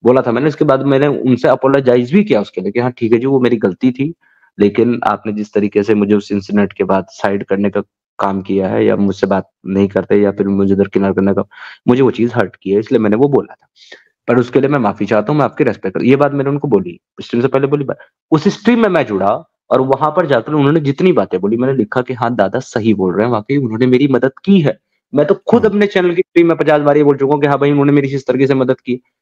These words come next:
Speaker 1: तो एक बात बताओ यार आमिर, अगर आपने मेरी कोई मदद की है मुझे परेशानी में देखकर या इंसानियत के नाते, और
Speaker 2: हम्म।
Speaker 1: मैं चीख-चीख करके हर, हर जगह कहता हूँ कि भाई आमिर ने मेरी ये मदद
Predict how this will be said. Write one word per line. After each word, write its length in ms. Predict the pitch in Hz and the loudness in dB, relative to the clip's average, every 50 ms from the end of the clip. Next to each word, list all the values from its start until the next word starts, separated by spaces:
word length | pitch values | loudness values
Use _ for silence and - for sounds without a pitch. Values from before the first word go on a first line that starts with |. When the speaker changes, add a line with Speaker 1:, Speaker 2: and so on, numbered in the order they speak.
| _ _ _ _ _ _ _ | _ _ _ _ _ _ _
Speaker 1:
तो 280 | - 185 180 - - - | 4 4 4 4 2 2
एक 180 | 160 180 175 160 | 2 2 2 2
बात 160 | 170 165 151 | 0 0 0
बताओ 360 | 135 113 98 - 98 101 101 | 0 -4 -4 -4 -4 -2 -2
यार 240 | 101 98 98 98 90 | -2 -2 -2 0 0
आमिर, 320 | 95 101 101 101 104 - - _ _ _ _ _ _ _ _ _ _ _ - | 0 0 0 -2 -2 -4 -8 _ _ _ _ _ _ _ _ _ _ _ -4
अगर 220 | 123 127 156 156 | 0 0 2 2
आपने 280 | 156 147 139 - 151 147 | 2 0 0 -2 -2 0
मेरी 180 | 151 143 143 | 2 2 2
कोई 140 | 139 - 151 | 2 2 0
मदद 340 | 139 131 107 98 113 - - | 0 0 -2 -4 -6 -8 -8
की 160 | - 92 90 | -8 -8 -8
है 160 | - - - - - - _ | -8 -10 -14 -18 -18 -10 _
मुझे 160 | 110 110 104 107 | -2 0 0 0
परेशानी 440 | - - 104 101 - 104 98 104 | 0 0 -2 -2 -2 -2 -2 -2
में 140 | 104 101 98 | -2 -2 0
देखकर 300 | 98 95 - - 123 - | -2 -2 -2 -2 -2 -2
या 100 | 127 123 | 0 0
इंसानियत 480 | 104 98 98 - - 90 92 92 92 - | 0 -2 -4 -6 -8 -8 -8 -8 -10 -10
के 120 | - - | -10 -10
नाते, 340 | - - - - _ _ - - _ _ _ _ _ _ _ _ _ - | -10 -10 -10 -14 _ _ -20 -20 _ _ _ _ _ _ _ _ _ -2
और 100 | 151 139 | -2 0
Speaker 2:
हम्म। 220 | 139 139 127 135 147 | 0 0 2 2 2
Speaker 1:
मैं 260 | 180 214 233 247 208 | 2 2 2 0 0
चीख-चीख 500 | - - 220 202 - - - 196 185 - | 0 0 0 0 0 0 -2 -2 0 0
करके 280 | 180 151 135 - - 117 | 0 -2 0 0 -2 0
हर, 260 | 107 123 104 101 - - | 0 0 0 -2 -2 -4
हर 220 | - 123 135 139 | -4 -2 -2 0
जगह 220 | 131 139 135 135 123 | 0 0 2 2 0
कहता 280 | - 110 104 - - | 0 -2 -4 -2 -2
हूँ 80 | 117 113 | -2 -2
कि 80 | - | 0
भाई 140 | 127 127 123 | 0 2 2
आमिर 220 | 120 117 117 120 120 | 2 0 0 0 0
ने 100 | 120 117 | 0 0
मेरी 180 | 113 113 113 | 2 2 2
ये 60 | 113 | 2
मदद 240 | 110 110 110 117 127 | 2 0 0 -2 -4